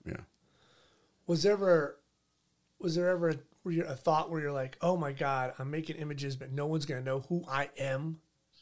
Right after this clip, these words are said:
Speaker 2: Like, I'm gonna walk into this room as Williams, and they're gonna be like, "Ah, we're looking for Gravity. Where the hell's Gravity?"
Speaker 1: Um,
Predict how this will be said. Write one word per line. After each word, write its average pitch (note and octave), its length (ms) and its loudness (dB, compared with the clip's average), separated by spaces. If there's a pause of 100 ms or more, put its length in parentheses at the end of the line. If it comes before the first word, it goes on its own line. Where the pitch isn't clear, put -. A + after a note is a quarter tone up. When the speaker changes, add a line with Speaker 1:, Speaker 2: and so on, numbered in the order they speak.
(440)
Speaker 2:
Like, C3+ 100 -6
I'm D#3 120 0
gonna C#3+ 120 0
walk C3+ 320 0
into C3+ 160 -4
this C3 240 -6
room D3 420 -6 (800)
as C3+ 160 -4
Williams, D3 420 0
and B2+ 100 -4
they're C3 80 -4
gonna C3 140 -4
be C3+ 120 -2
like, B2 220 -4
"Ah, E3+ 200 2
we're D#3 120 2
looking D#3+ 220 0
for C#3+ 100 -6
Gravity. B2+ 520 -4 (480)
Where D3 120 -4
the D3+ 60 -4
hell's C#3 180 -4
Gravity?" B2 460 -10 (500)
Speaker 1:
Um, D3+ 840 12